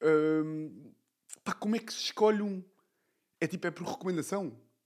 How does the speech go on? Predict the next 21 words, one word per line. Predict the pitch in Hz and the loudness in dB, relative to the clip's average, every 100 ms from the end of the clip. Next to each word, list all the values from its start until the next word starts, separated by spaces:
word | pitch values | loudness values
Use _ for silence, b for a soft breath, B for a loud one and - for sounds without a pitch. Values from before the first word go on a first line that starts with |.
| _ _ _ _ _ _ | _ _ _ _ _ _
Teresa? | 185 208 233 - - _ _ _ _ _ _ _ _ _ _ _ _ _ | 4 6 6 -2 -8 _ _ _ _ _ _ _ _ _ _ _ _ _
Não. | 95 - _ b b b - | -14 -14 _ b b b -10
A | - | -8
Teresa | - 113 | -6 -8
está | - | -6
lá | - | -6
dentro. | - - - b b b - | -8 -14 -20 b b b -6
Hum, | 127 123 123 123 | 0 0 0 0
estou | 143 | 0
a | |
gravar | 131 139 | 2 2
domingo | 120 135 131 | 2 2 2
à | 123 | 2
noite, | 101 - - | 0 -8 -16
entretanto. | - - - - | -16 -14 -14 -16
São | - 117 120 | -10 -8 -4
oito | 139 131 | -2 -2
e | |
vinte | 127 127 | -2 -4
e | |
cinco. | - - | -6 -14